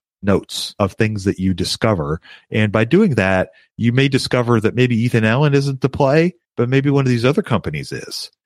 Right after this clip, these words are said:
And so that's another great way to search for companies. When you're doing research on one particular company, maybe you find something about that that's not appealing, but you find other things about other companies that are appealing.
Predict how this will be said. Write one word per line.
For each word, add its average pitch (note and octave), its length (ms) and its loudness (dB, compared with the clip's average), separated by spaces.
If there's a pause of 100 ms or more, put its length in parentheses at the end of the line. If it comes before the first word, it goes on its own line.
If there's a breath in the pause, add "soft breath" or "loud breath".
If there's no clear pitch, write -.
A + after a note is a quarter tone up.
(140)
And G#2+ 200 2
so G#2+ 300 2
that's A2+ 280 0
another A#2 360 2
great G#2+ 320 0
way G2+ 300 2
to - 200 -4
search - 420 -4
for F#2+ 220 0
companies. C#3+ 600 -4 (320 loud breath)
When G#2+ 140 2
you're G2+ 100 2
doing A#2 240 2
research A2 420 2
on F#2+ 120 2
one A2+ 160 4
particular F#2+ 420 0
company, F2+ 500 -2 (340 loud breath)
maybe G#2 200 2
you G2+ 120 4
find G#2 360 -2
something G#2 320 -2
about F#2+ 260 0
that F#2 160 0
that's - 240 -4
not E2+ 140 0
appealing, A2+ 420 2
but F#2 180 -2
you F2+ 80 -6
find F#2 280 -2
other A2+ 240 2
things G2 260 -4
about F2 300 -2
other B2+ 160 0
companies F2+ 460 -6
that F2+ 180 -6
are C3+ 180 2
appealing. D#2 480 -4